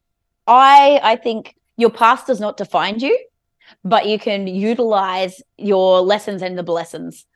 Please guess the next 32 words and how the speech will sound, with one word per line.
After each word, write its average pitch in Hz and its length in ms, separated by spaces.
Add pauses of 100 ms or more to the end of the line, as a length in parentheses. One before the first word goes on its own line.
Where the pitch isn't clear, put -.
(340)
from, 175 460 (160)
from 196 140
what 175 140
you 180 80
had. 180 140
And 170 80
it's, 180 320
you, 220 220
you 247 160
can 269 200
choose 208 600
to 214 120
look 196 220
at 190 80
it. 190 180 (600)
I 180 120
have 190 240
other 220 240
people 214 280
in 196 120
the 190 60
same 208 180
situation 196 400
that 185 140
look 190 140
at 196 60
it 180 40
as, 175 120
like, 175 220
victim 302 300
mentality 254 880
and, 180 240